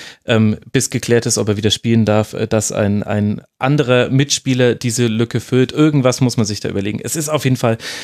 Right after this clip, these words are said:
super gefährlich und genau das, was du gesagt hast mit der Berichterstattung, das ärgert mich dann nämlich auch so ein bisschen, weil wir es inzwischen eben einfach schon ein bisschen besser wissen. Damals, äh, bei Dieter Hoeneß in den wilden achtzigern, meine Güte, <laughs> da,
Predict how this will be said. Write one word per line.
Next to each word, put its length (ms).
super 400
gefährlich 520
und 80
genau 260
das, 220
was 120
du 140
gesagt 280
hast 140
mit 120
der 80
Berichterstattung, 680
das 160
ärgert 360
mich 140
dann 140
nämlich 260
auch 160
so 140
ein 100
bisschen, 380
weil 260
wir 120
es 120
inzwischen 400
eben 160
einfach 220
schon 160
ein 20
bisschen 240
besser 300
wissen. 240
Damals, 360
äh, 180
bei 160
Dieter 320
Hoeneß 360
in 280
den 400
wilden 280
achtzigern, 640
meine 240
Güte, 280
<laughs> 20
da, 80